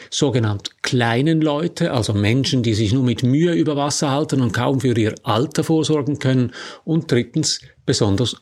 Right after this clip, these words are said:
konservative Amerikaner. Warum halten diese drei Gruppen zu einem New Yorker Milliardär, der bekannt ist für einen,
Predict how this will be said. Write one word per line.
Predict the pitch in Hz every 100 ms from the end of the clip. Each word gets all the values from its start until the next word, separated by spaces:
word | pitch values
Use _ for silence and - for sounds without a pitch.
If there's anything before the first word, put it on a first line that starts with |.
| -
konservative | - 117 117 117 104 - 107 92 98 -
Amerikaner. | 110 98 95 - 92 87 90 _ _ - - - -
Warum | 175 202 147
halten | 170 180 - 143
diese | 170 160
drei | 147 143 143 147
Gruppen | 139 143 147 135
zu | - 139
einem | 139 123 113 - -
New | 135 139
Yorker | 123 127 143 - 127
Milliardär, | 110 135 123 110 107 - 127 127 160 170
der | 156
bekannt | 139 123 - 123 165 165
ist | 151 - -
für | 139 131
einen, | 135 127 117